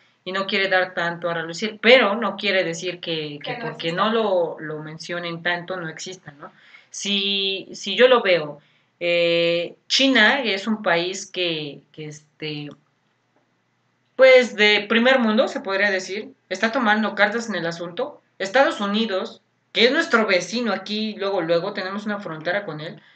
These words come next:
Speaker 1: ya tomó cartas en el asunto, es porque realmente está algo grave. ¿Por qué México todavía no? Entonces esperaremos otra,
Speaker 2: ¿Qué dicen
Speaker 1: otras
Speaker 2: nuestras
Speaker 1: días.
Speaker 2: autoridades?
Speaker 1: También por ahí un maestro me, me comentaba, eh, de hecho el maestro Hugo,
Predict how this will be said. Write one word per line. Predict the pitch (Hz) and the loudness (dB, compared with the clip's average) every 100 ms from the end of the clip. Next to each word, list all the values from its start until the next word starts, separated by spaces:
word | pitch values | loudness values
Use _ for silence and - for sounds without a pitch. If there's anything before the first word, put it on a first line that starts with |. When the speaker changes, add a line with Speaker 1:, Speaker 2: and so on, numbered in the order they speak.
| _ - | _ 0
Speaker 1:
ya | 226 | 0
tomó | 302 233 226 | 2 -2 -2
cartas | 226 240 269 240 | 2 2 0 -6
en | 190 | -8
el | 160 | -8
asunto, | 160 185 180 208 262 - _ _ | -10 -10 -12 -10 -10 -12 _ _
es | 233 | -8
porque | 226 294 262 | -6 0 2
realmente | 226 240 233 233 | 4 2 0 -4
está | 269 214 | -2 2
algo | 214 196 170 | 2 2 4
grave. | 208 220 151 - _ _ _ - | 6 6 2 -8 _ _ _ -10
¿Por | 180 | -8
qué | - 220 | -2 0
México | 208 208 214 208 233 - _ | 0 -2 -4 -2 -2 -4 _
todavía | 175 165 160 165 165 165 160 - _ | -4 -2 -2 -4 -2 -2 -4 -8 _
no? | 175 196 214 214 - _ _ _ _ _ _ _ | -10 -4 -2 -2 -8 _ _ _ _ _ _ _
Entonces | - 214 220 214 | -4 -2 0 -2
esperaremos | 214 220 233 240 269 294 302 - - _ _ _ _ _ - | 0 4 6 8 6 4 0 -2 -10 _ _ _ _ _ -6
otra, | 226 | 2
Speaker 2:
¿Qué | 247 | 6
dicen | 233 208 | 8 6
Speaker 1:
otras | 190 | 4
Speaker 2:
nuestras | 214 220 208 | 2 0 4
Speaker 1:
días. | 233 - | 4 2
Speaker 2:
autoridades? | - - 226 | -2 -2 4
Speaker 1:
También | 247 294 | 6 4
por | 339 330 | 4 6
ahí | 254 269 | 6 4
un | 277 269 | 0 0
maestro | 247 233 233 240 | 2 0 0 2
me, | 214 190 | 2 0
me | 190 190 | -2 -4
comentaba, | 196 190 220 208 202 240 - 180 | -4 0 4 8 8 4 0 -10
eh, | 165 165 160 | -8 -8 -6
de | 185 | -6
hecho | 185 | -6
el | 175 | -8
maestro | 175 170 156 | -8 -6 -6
Hugo, | 151 - | -8 -12